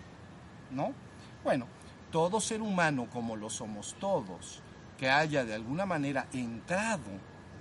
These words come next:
al reino di-, al penthouse, pues, al reino divino, a la trascendencia, tras, más allá de la existencia, todo ser humano que haya entrado y haya permanecido en el mundo después de ello,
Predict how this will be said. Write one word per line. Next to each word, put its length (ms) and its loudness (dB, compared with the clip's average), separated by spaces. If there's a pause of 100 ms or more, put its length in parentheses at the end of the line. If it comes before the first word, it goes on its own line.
(100)
al 300 0
reino 440 2
di-, 220 -2
al 160 -2
penthouse, 800 2
pues, 380 -2 (240)
al 120 -6
reino 320 2
divino, 440 0
a 20 0
la 140 2
trascendencia, 1120 2
tras, 340 4
más 320 0
allá 380 2
de 80 -4
la 80 -4
existencia, 760 -2 (680)
todo 220 8
ser 140 4
humano 260 2
que 80 2
haya 120 4
entrado 440 6 (560)
y 240 4 (200)
haya 320 4
permanecido 760 0
en 80 -2
el 120 -4
mundo 440 2
después 480 -4
de 100 2
ello, 300 0